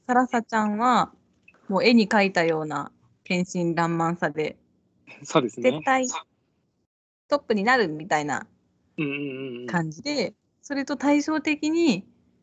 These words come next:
Speaker 1: 同じく主人公って言える愛ちゃん？
Speaker 2: はいはいはい。
Speaker 1: 新田愛ちゃんは、まあ、これも、まあ、時々こういうキャラいるよね、みたいな、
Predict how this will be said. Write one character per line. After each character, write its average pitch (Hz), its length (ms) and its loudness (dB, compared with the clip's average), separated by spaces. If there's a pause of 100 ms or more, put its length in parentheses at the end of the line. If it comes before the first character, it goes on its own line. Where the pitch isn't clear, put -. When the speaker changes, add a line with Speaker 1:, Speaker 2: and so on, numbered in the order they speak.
(180)
Speaker 1:
同 208 200 2
じ 202 180 0
く 214 100 0
主 196 160 -2
人 180 280 0
公 160 600 0
っ - 220 -20
て 165 120 -2
言 170 140 2
え - 40 4
る 220 340 4 (560)
愛 165 180 0
ち - 100 -8
ゃ 233 40 -4
ん？ - 80 -8 (600)
Speaker 2:
は 160 120 -6
い - 40 -2
は 117 40 -12
い 120 40 -20
は 127 80 -8
い。 - 40 -12
Speaker 1:
新 170 200 2
田 160 140 0
愛 165 220 0
ち - 80 -2
ゃ 170 160 0
ん 170 120 -12
は、 226 300 2 (520)
ま 240 120 2
あ、 214 60 0
こ 269 140 2
れ 262 100 8
も、 262 420 4 (140)
ま 202 80 2
あ、 202 40 2
時 220 220 -2
々 247 160 4 (160)
こ 247 140 4
う 247 60 6
い 247 80 4
う 240 40 0
キ 254 120 2
ャ 254 40 2
ラ 208 100 4
い 180 120 2
る 202 60 0
よ 208 120 2
ね、 202 180 2
み 180 120 0
た 165 160 2
い 160 60 -2
な、 170 320 0